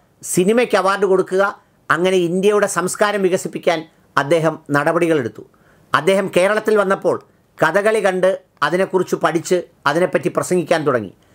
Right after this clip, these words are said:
ദുരാചാരങ്ങൾക്കെതിരെ അദ്ദേഹം ശക്തമായി പ്രതികരിച്ചു. ഹിരാക്കുഡ് ഡാം പണിയുന്ന സമയത്ത് പത്ത് വയസ്സുള്ള പെൺകുട്ടിയെ ബലി കൊടുക്കണമെന്ന വിവരം അറിഞ്ഞ് അത് ഒഴിവാക്കിയ നെഹ്റു ബിജു പട്നായികിനെ വിളിച്ച് ആ പെൺകുട്ടിയെ അന്വേഷിച്ച് കണ്ടുപിടിക്കാൻ പറഞ്ഞു.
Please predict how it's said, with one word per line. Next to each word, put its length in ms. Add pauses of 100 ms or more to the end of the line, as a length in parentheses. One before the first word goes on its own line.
(200)
ദുരാചാരങ്ങൾക്കെതിരെ 1200
അദ്ദേഹം 320
ശക്തമായി 600
പ്രതികരിച്ചു. 480 (540)
ഹിരാക്കുഡ് 560
ഡാം 180
പണിയുന്ന 340
സമയത്ത് 500 (460)
പത്ത് 220
വയസ്സുള്ള 380
പെൺകുട്ടിയെ 760
ബലി 260
കൊടുക്കണമെന്ന 560
വിവരം 360
അറിഞ്ഞ് 320 (440)
അത് 160
ഒഴിവാക്കിയ 580
നെഹ്റു 460 (340)
ബിജു 400
പട്നായികിനെ 460
വിളിച്ച് 420 (200)
ആ 100
പെൺകുട്ടിയെ 800 (220)
അന്വേഷിച്ച് 600
കണ്ടുപിടിക്കാൻ 500
പറഞ്ഞു. 220